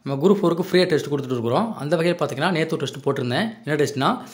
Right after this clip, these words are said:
இன்னா நாற்பது, இனிவே நாற்பது பற்றி முக்கியமான ஒரு இருபது கேள்விகள் போட்டிருந்தேன். So, அதுக்கான ஆன்சர் கீயை தான் நம்ம இந்த வீடியோல பார்க்க போறோம். டெஸ்ட் நிறைய பேர் எழுதல.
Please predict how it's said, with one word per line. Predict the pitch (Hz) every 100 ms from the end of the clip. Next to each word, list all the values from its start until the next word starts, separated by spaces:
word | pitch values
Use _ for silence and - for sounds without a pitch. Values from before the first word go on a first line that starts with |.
| - _ _
இன்னா | - 175 233
நாற்பது, | 208 160 160 180
இனிவே | 156 165
நாற்பது | 151 - 123
பற்றி | 123 143
முக்கியமான | 147 156 151 156
ஒரு | 131
இருபது | 135 151 139
கேள்விகள் | 127 127 123 117
போட்டிருந்தேன். | 117 117 208 254 - -
So, | - 151 160
அதுக்கான | - 151 180 254 -
ஆன்சர் | 156 196 190 -
கீயை | 127
தான் | 151 170
நம்ம | 127
இந்த | 123
வீடியோல | 135 -
பார்க்க | 120 117 117
போறோம். | 127 214 - - - _ _ _ _ _ _ _ - -
டெஸ்ட் | 139 -
நிறைய | 135 139 135
பேர் | 135
எழுதல. | 123 127 226